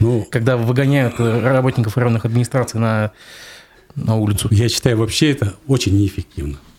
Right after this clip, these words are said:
Speaker 1: потому что каждый должен заниматься своим делом. Дворник должен убирать,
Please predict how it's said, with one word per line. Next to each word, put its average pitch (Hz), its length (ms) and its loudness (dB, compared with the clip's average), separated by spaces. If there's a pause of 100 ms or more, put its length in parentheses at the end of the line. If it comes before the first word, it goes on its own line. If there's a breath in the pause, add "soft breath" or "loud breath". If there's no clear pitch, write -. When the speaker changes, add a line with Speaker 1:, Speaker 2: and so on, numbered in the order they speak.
(200)
Speaker 1:
потому 120 200 0
что 120 140 -2
каждый 156 300 0
должен 123 260 2
заниматься 101 480 0
своим 92 300 0
делом. 80 320 -8 (340 loud breath)
Дворник 120 400 2
должен 101 300 0
убирать, 101 500 -2